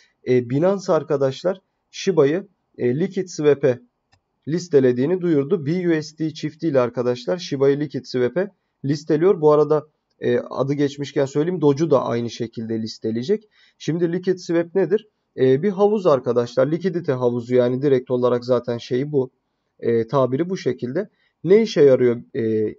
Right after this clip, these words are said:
ikinci olarak onu söylemek lazım. Fiyat istikrarını koruyor arkadaşlar. Yani, e, hem fiyat istikrarını koruyor coin'in uzun vadede hem de gaz ücretlerini, daha doğrusu, e, komisyonu düşürüyor arkadaşlar.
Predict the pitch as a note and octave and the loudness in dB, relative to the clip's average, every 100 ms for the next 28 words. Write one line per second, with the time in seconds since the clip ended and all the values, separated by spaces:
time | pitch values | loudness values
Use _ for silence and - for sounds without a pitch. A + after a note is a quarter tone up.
0 | _ - A#2 B2 A#2+ A#2 A2+ A2 A2 C3 | _ -14 -8 -6 -2 0 0 -2 -2 -4
1 | D3+ C#3 A#2+ A2+ A2+ - A#2+ C#3 G3+ - | -2 -2 0 0 -2 -2 -2 -2 -4 -8
2 | _ _ F3 G3 F#3+ - F#3 E3+ D#3+ F3 | _ _ 2 2 0 -8 -4 4 4 4
3 | F#3 D3+ B2 A#2+ A#2 A2 A2+ G#2 - G2+ | 2 2 2 2 0 -4 -6 -8 -8 -4
4 | A#2+ B2 A#2+ B2 _ _ _ A#2+ B2 A#2 | 0 0 0 -4 _ _ _ 0 0 0
5 | D3 F#3 - D#3 G3 G3+ F3+ - C#3 C3 | 0 -2 0 0 0 -2 -8 -6 0 4
6 | B2 A#2+ - B2 A#2 A2 - C#3+ C#3 C3 | 4 0 -4 -4 -2 -4 2 4 6 4
7 | F#3+ - _ _ - C3+ C#3 C3+ B2 A2+ | -2 -8 _ _ -6 -2 2 4 4 2
8 | A2+ C3+ G#3 _ _ _ _ _ _ _ | 0 0 -2 _ _ _ _ _ _ _
9 | C#3+ E3 F#3 F3+ F#3+ _ C3 C#3+ F3 E3 | 0 2 2 0 -2 _ -2 2 2 0
10 | C3+ C3+ B2+ B2 A2+ A2+ A2 C3+ D3 C#3+ | 2 2 2 -2 -2 -2 0 2 4 2
11 | C3+ C#3+ B2 _ _ - A#2 A2+ D3 D#3 | 0 -4 -6 _ _ -2 -2 0 2 4
12 | E3 E3 D3+ F#3+ E3 D#3 E3+ E3 B2+ A#2+ | 2 -2 0 0 -4 -4 0 4 4 2
13 | A#2 A2+ - - - | -6 -8 -10 -16 -20